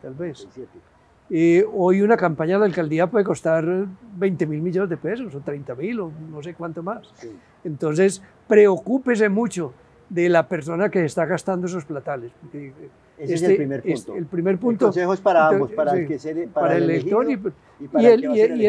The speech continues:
Speaker 2: elegido.
Speaker 1: candidato, yo lo que sí le digo, el consejo, y es, sea honrado. Segundo, sea humilde.
Speaker 2: Humilde.
Speaker 1: La humildad, porque es que, eh,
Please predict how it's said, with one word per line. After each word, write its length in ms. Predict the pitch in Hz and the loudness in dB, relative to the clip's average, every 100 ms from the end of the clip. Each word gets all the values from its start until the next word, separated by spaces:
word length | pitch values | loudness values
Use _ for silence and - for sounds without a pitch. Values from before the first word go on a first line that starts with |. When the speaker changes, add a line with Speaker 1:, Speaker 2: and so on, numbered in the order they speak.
| 208 | 2
Speaker 2:
elegido. 60 | 233 | 0
Speaker 1:
candidato, 580 | 220 202 185 180 190 220 | 0 0 0 0 2 2
yo 140 | 220 | 4
lo 120 | 220 | 4
que 120 | 214 170 | 2 0
sí 120 | 185 | 2
le 120 | 202 | 4
digo, 240 | 196 202 202 | 4 4 0
el 60 | |
consejo, 420 | 202 196 196 202 | 0 0 2 2
y 120 | 202 196 | 4 2
es, 220 | 185 - _ _ _ _ | 2 -2 _ _ _ _
sea 240 | - 233 220 | -10 -2 0
honrado. 440 | 214 185 151 110 - _ _ _ _ | 2 2 0 -2 -14 _ _ _ _
Segundo, 540 | - 185 233 202 131 | -4 0 2 2 -2
sea 200 | - 190 | 2 4
humilde. 500 | 214 226 214 143 113 - _ _ 101 | 4 4 2 -2 -10 -14 _ _ -20
Speaker 2:
Humilde. 320 | 104 101 85 | -18 -16 -10
Speaker 1:
La 100 | - | -4
humildad, 520 | 165 165 156 170 190 120 _ _ _ _ _ | -2 0 2 4 4 0 _ _ _ _ _
porque 320 | 190 160 170 170 | -8 -4 -2 -2
es 120 | - | 0
que, 680 | 208 202 220 202 175 160 | 6 6 6 4 0 0
eh, 60 | 156 | -2